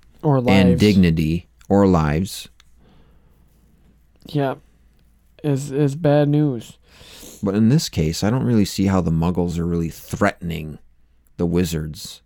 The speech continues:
Speaker 1: Well, they're
Speaker 2: in, in
Speaker 1: not.
Speaker 2: this era of the wizarding
Speaker 1: But they had
Speaker 2: world.
Speaker 1: to make up a narrative to get followers and have power.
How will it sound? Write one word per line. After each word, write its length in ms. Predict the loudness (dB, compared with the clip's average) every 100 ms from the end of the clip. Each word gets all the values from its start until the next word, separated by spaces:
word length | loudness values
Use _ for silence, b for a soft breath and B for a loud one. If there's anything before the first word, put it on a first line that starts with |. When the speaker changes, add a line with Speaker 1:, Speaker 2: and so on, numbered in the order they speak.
| _
Speaker 1:
Well, 140 | -6 0
they're 120 | 0
Speaker 2:
in, 60 | 0
in 40 |
Speaker 1:
not. 280 | 0 0 0
Speaker 2:
this 260 | 0 -2 -6
era 340 | -6 -4 -4 -8
of 320 | -10 -10 -10
the 80 | -8
wizarding 300 | -8 -8 -4
Speaker 1:
But 160 | -2
they 140 | 0 0
had 140 | 0
Speaker 2:
world. 40 | -2
Speaker 1:
to 60 |
make 260 | -4 -4 -4
up 140 | -6
a 40 | -6
narrative 340 | -8 -8 -8
to 80 | -10
get 140 | -12
followers 600 | -12 -12 -10 -12 -14 -18
and 80 | -18
have 160 | -20 -18
power. 400 | -20 -18 -20